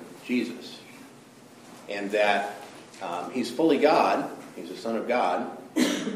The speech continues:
but he's fully man. He's fully Jesus. That he had the same, um, need for care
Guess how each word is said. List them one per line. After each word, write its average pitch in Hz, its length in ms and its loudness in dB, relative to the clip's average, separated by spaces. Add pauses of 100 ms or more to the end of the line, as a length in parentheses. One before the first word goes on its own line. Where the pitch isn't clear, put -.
(680)
but 101 80 -2
he's 98 140 -2
fully 120 260 2
man. 120 320 -2 (1040)
He's - 140 -14
fully 101 280 -6
Jesus. - 540 -8 (260)
That 87 280 -4
he 101 200 -10
had 101 360 0 (320)
the - 80 -10
same, 117 720 -2 (380)
um, 82 440 -8 (1000)
need 113 720 0 (300)
for 101 280 -4
care 110 640 0